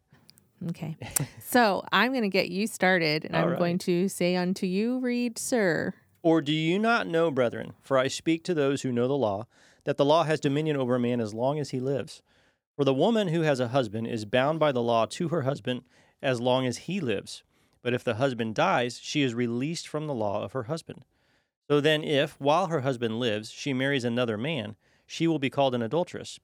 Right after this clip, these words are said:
Speaker 2: But if her husband dies, she is free from that law, so that she is no adulteress, though she has married another man. Therefore, my brethren, you also have become dead to the law through the body of Christ,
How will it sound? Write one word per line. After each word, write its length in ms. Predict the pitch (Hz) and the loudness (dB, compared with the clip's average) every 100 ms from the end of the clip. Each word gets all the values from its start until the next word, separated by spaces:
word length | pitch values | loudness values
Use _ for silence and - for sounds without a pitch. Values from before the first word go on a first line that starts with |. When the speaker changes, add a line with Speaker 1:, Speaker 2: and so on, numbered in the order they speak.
| - | 0
Speaker 2:
But 200 | 160 - | 2 2
if 160 | 156 | -4
her 120 | - 123 | -2 -2
husband 440 | 151 175 139 113 | -2 -2 -4 0
dies, 520 | 143 185 131 113 - - _ _ | 2 2 2 -2 -6 -14 _ _
she 220 | - 156 | -2 0
is 140 | 120 | 0
free 420 | - - 160 190 | -4 -4 -2 0
from 220 | 190 165 151 | 0 -2 0
that 200 | 147 139 | 0 2
law, 320 | 135 107 101 _ _ _ | 2 2 -2 _ _ _
so 140 | - 147 | -4 0
that 160 | 135 | 2
she 280 | 123 - 160 | 0 -2 0
is 180 | 160 170 | 0 2
no 360 | 139 156 190 147 | 2 2 2 0
adulteress, 580 | 107 104 - 117 113 - | -2 -2 -2 -8 -8 -8
though 200 | 117 139 | -2 -2
she 200 | 127 143 | 0 -2
has 160 | 127 110 | -2 -2
married 260 | 127 127 | -2 -2
another 260 | 117 120 113 | -2 -2 -2
man. 320 | 113 123 101 - _ _ _ _ _ | -4 -6 -8 -16 _ _ _ _ _
Therefore, 400 | 151 190 196 190 | 2 2 0 2
my 140 | 170 | 2
brethren, 480 | 131 135 123 110 107 110 | 4 2 0 -6 -10 -14
you 400 | 117 147 202 220 | -6 0 2 2
also 440 | 156 170 156 185 | 2 2 0 0
have 180 | 135 120 | 0 -2
become 440 | 123 139 120 104 | -2 0 -2 0
dead 320 | 110 147 175 - | 2 2 2 -2
to 100 | 127 | 0
the 120 | 123 | 0
law 340 | 117 135 147 | 2 2 2
through 220 | 139 131 | 0 -2
the 80 | 117 | 0
body 360 | 107 120 139 151 | 2 2 2 -2
of 160 | 123 | -10
Christ, 500 | - - 123 - - | -4 0 0 -2 -10